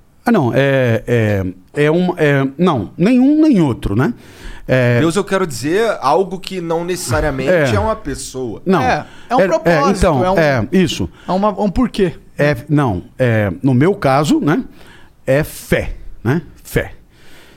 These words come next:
Speaker 1: É, exclusivamente isso. Eu não, e, e fé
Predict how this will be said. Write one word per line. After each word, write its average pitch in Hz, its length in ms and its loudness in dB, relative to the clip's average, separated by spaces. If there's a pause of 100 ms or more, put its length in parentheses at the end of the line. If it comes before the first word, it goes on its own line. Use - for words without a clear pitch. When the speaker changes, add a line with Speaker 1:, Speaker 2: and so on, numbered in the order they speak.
(100)
Speaker 1:
É, 78 320 -4
exclusivamente 165 800 0
isso. 95 220 -6
Eu 127 120 2
não, 101 300 0 (540)
e, 180 160 -2
e 208 80 4
fé 277 400 0